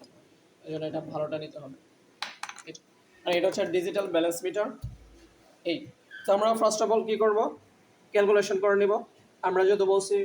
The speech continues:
মোলারিটি হচ্ছে জিরো পয়েন্ট ওয়ান মোলার, তাহলে S is equal জিরো পয়েন্ট ওয়ান মোলার হবে। আর যেহেতু তোমার বলতেছি ভি আয়তন হবে আড়াইশো এম এল যদি বলি, তাহলে আড়াইশো এম এল বোতল অর্থাৎ আড়াইশো এম এল পানি লাগবে আমার পরবর্তীতে। তো এটা দিয়ে আমরা যদি, আর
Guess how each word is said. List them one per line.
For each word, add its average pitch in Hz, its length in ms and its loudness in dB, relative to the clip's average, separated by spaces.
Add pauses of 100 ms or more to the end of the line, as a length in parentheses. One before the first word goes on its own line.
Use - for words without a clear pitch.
(380)
মোলারিটি 180 460 -4
হচ্ছে 190 180 -8 (100)
জিরো 180 160 -6
পয়েন্ট 185 200 -4
ওয়ান 175 220 -2
মোলার, 190 220 0 (240)
তাহলে 180 160 -10 (200)
S - 100 -12
is 175 100 -12
equal 190 200 -10
জিরো 170 140 -8
পয়েন্ট 175 200 -12
ওয়ান 165 200 -4
মোলার 180 260 -6
হবে। 165 160 -8 (680)
আর 180 80 2 (160)
যেহেতু 185 260 2
তোমার 190 200 4
বলতেছি 190 260 2 (140)
ভি 185 120 -2 (200)
আয়তন 190 280 -4
হবে 180 120 -8 (140)
আড়াইশো 214 320 -2
এম 214 100 -6
এল 202 120 -6
যদি 208 120 -6 (100)
বলি, 208 200 -2
তাহলে 196 140 -6 (100)
আড়াইশো 185 240 0
এম 190 80 -6
এল 196 120 -4
বোতল 190 260 -10
অর্থাৎ 175 240 -10
আড়াইশো 175 220 -6
এম 180 100 -14
এল 156 120 -12
পানি 190 220 -4
লাগবে 185 240 -6
আমার 190 140 -6 (540)
পরবর্তীতে। 190 520 2 (1120)
তো 202 60 2 (180)
এটা 190 160 4
দিয়ে 208 140 6
আমরা 202 180 4
যদি, 196 160 4 (440)
আর 180 80 2